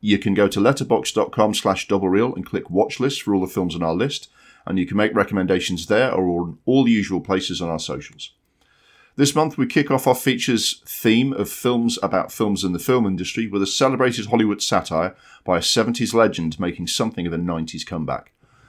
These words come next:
Our Classics and Recommended feature for episode forty-five is Robert Altman's The Player. So, James, uh, this was something I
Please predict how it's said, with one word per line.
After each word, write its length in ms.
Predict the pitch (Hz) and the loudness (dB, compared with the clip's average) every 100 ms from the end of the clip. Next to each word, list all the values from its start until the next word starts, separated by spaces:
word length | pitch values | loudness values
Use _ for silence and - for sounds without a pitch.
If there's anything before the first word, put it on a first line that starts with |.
| - | -2
Our 100 | 92 | 2
Classics 420 | - 143 - - | 4 4 2 0
and 100 | 120 | 2
Recommended 420 | 117 117 110 101 | 4 2 2 0
feature 360 | - 110 - - | 0 -2 -2 -8
for 180 | 98 107 | -2 -2
episode 340 | - - 92 | 0 -2 -2
forty-five 800 | - 104 90 80 - 110 110 95 | -2 -4 -2 -4 0 2 2 0
is 120 | 90 | -2
Robert 180 | 104 101 | -2 -2
Altman's 460 | 104 101 95 90 - | -2 -4 -4 -6 -8
The 80 | |
Player. 360 | - 90 85 - _ _ _ _ _ - _ _ _ | -6 -4 -4 -6 _ _ _ _ _ -20 _ _ _
So, 180 | - 139 | 0 4
James, 400 | 123 127 90 - - - | 6 6 4 -2 -8 2
uh, 320 | 123 120 120 - | 4 6 2 -2
this 320 | - 104 175 | -2 0 0
was 120 | - 147 | 0 0
something 300 | 156 147 131 | 0 -2 -2
I 360 | 120 127 120 | 2 2 0